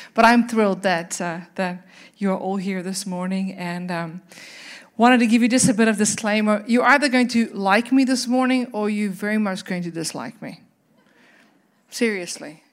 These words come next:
God has put a message on my heart this morning to call you out of hiding.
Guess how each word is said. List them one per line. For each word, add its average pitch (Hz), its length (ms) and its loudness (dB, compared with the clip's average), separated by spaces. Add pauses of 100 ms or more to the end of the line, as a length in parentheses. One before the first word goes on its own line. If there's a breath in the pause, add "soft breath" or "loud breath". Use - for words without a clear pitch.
God 202 160 2
has 240 100 -6
put 247 140 -4
a 226 60 -2
message 214 420 -4
on 208 100 -6
my 214 140 2
heart 208 240 -2
this 220 160 -6
morning 214 240 -2
to 170 80 -10
call 185 300 -8
you 185 400 -4
out 165 100 -4
of 165 100 -2
hiding. 147 520 -10